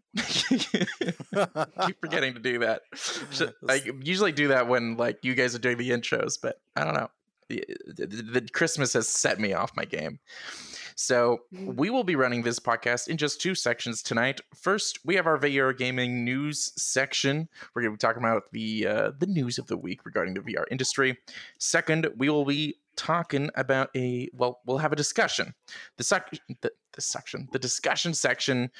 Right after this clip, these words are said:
Speaker 1: changes week to week. This week, we will be talking about Rec Room's explosive growth, funding, and what its launch on Xbox means for V R and flat screen players.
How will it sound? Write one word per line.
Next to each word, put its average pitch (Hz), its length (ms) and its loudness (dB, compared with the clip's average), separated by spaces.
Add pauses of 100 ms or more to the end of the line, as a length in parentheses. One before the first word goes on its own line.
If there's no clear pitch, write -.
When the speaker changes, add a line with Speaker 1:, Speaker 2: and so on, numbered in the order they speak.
(140)
Speaker 1:
changes 151 480 2
week 151 280 0
to 139 120 -2
week. 127 320 0 (180)
This 185 280 0
week, 156 160 0
we 139 100 2
will 170 80 0
be 135 100 -4
talking 139 300 0
about 123 300 2
Rec 135 220 2
Room's 139 280 -2
explosive 139 1160 0 (100)
growth, 101 400 0 (200)
funding, 127 520 0 (100)
and 160 220 2
what 135 160 2
its - 180 -2
launch 123 240 2
on 107 180 0
Xbox - 680 0
means 143 220 -4
for 135 120 2
V 113 220 2
R 110 260 4 (300)
and 151 200 -2
flat - 360 0 (320)
screen 120 400 -2
players. - 640 -2